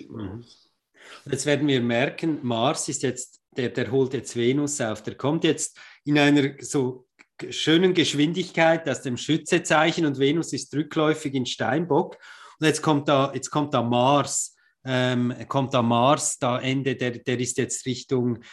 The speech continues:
galaktisches Zentrum übrigens im Moment.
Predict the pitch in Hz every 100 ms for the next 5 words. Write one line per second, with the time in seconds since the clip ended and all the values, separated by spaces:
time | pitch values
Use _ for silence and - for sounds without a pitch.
0 | - - 127 127 - 123 123 - - 135
1 | 160 160 156 151 151 151 156 147 - 143
2 | 143 147 143 165